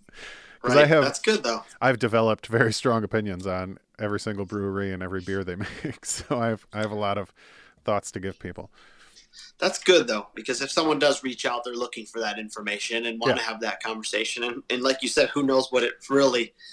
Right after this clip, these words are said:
Speaker 1: Yeah.
Speaker 2: what that question really is. <laughs>
Speaker 1: Yeah.
Speaker 2: If
Speaker 1: Yeah.
Speaker 2: they're
Speaker 1: And I know some
Speaker 2: questioning
Speaker 1: people
Speaker 2: them.
Speaker 1: just wanna cut down, uh, and, but some people wanna kinda start that journey of quit drinking. And that's a, I mean, you know, that's a fucking <laughs> treacherous journey.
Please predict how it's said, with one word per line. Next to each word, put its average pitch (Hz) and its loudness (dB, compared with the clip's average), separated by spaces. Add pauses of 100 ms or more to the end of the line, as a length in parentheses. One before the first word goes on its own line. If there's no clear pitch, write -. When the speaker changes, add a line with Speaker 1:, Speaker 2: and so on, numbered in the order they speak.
(160)
Speaker 1:
Yeah. 139 4
Speaker 2:
what 143 4
that - 0
question 143 -2
really 135 4
is. - -4 (100)
<laughs> - -6
Speaker 1:
Yeah. 220 2 (600)
Speaker 2:
If 123 -2
Speaker 1:
Yeah. - -2
Speaker 2:
they're 110 -10 (140)
Speaker 1:
And 160 4
I 196 6
know 208 6
some 160 4
Speaker 2:
questioning - -4
Speaker 1:
people 165 4
Speaker 2:
them. 147 4
Speaker 1:
just - 0
wanna 139 2
cut 131 0
down, 123 -4 (120)
uh, 107 -2
and, 104 -6 (500)
but 107 -4
some 104 -6
people 123 -2
wanna 117 -4 (600)
kinda 107 -6
start 104 -6
that 101 -4
journey 113 -4
of 104 -6
quit - -6
drinking. 104 -8 (120)
And 98 -16
that's 113 -6
a, 110 -4 (100)
I 104 -10
mean, 107 -8
you 127 -8
know, 120 -6 (120)
that's 117 -8
a 143 -4
fucking - -4
<laughs> - -18
treacherous - -4
journey. - -12